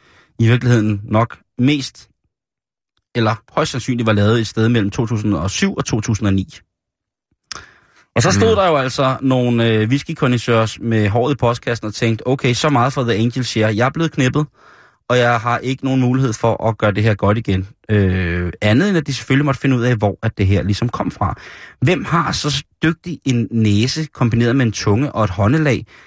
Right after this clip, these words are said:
Speaker 1: der gør, at de kan ramme lige præcis det her så utroligt? Fordi der var rigtig mange kondensører, som havde smagt de her originale whiskyer, de her millionkroners flasker whiskyer,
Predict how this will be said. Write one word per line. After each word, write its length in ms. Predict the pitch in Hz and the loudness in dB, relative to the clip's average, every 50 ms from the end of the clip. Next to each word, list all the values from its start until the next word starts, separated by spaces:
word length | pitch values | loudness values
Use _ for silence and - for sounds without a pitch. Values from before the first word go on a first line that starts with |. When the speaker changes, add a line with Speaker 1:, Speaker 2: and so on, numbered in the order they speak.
| - _ _ _ _ - | -20 _ _ _ _ -6
Speaker 1:
der 80 | - 123 | -6 -6
gør, 340 | - - - 101 110 139 - - | -4 -2 -2 -2 0 -2 -2 -4
at 160 | 147 123 - | -6 -6 -4
de 80 | 139 | -6
kan 140 | - - 123 | -2 -2 -2
ramme 420 | 104 - - 98 95 101 120 156 151 | -2 -2 -4 -6 -2 0 0 0 2
lige 140 | 127 135 131 | 0 0 0
præcis 440 | - - 143 - - 139 117 - - | 0 -2 -4 -4 -2 -4 -4 -4 -2
det 120 | - 120 | -2 0
her 200 | 104 123 110 - | 2 0 0 0
så 180 | - - - 127 | -2 -2 -2 0
utroligt? 520 | 120 131 - - - 107 - 98 107 - | -2 -2 -4 -2 -4 -4 -2 -2 -4 -2
Fordi 220 | - 147 135 160 | -2 -2 0 0
der 100 | 151 151 | 0 0
var 160 | 143 135 123 131 | 0 0 0 0
rigtig 260 | 139 151 - 214 190 | -2 -2 -2 -2 -2
mange 320 | 165 117 107 131 151 165 | 0 0 0 0 -2 -4
kondensører, 460 | 151 - 139 123 117 107 - 117 120 | -4 -2 -2 0 0 0 0 0 0
som 200 | 135 - - 120 | 0 0 -2 0
havde 120 | 104 104 95 | 2 2 2
smagt 500 | 90 - - 127 165 196 - - - - | 2 0 0 0 0 0 -4 -10 -8 -4
de 60 | 143 | -2
her 140 | 120 127 110 | 0 0 0
originale 600 | - 104 104 - 107 107 131 175 208 226 202 170 | 0 -2 -2 -2 0 0 2 2 2 0 0 0
whiskyer, 400 | 123 120 113 - - - 110 98 | 0 0 -2 -2 -2 -4 -4 -2
de 120 | 92 117 | -2 0
her 220 | 123 110 95 87 104 | 0 0 0 0 2
millionkroners 540 | 120 120 131 151 185 190 - 156 123 117 | 2 2 4 2 2 0 0 -2 -2 -2
flasker 260 | - 107 98 - - 101 | 0 -2 -2 0 0 -2
whiskyer, 320 | 101 92 - - 95 78 | -2 -2 -2 -2 -4 -4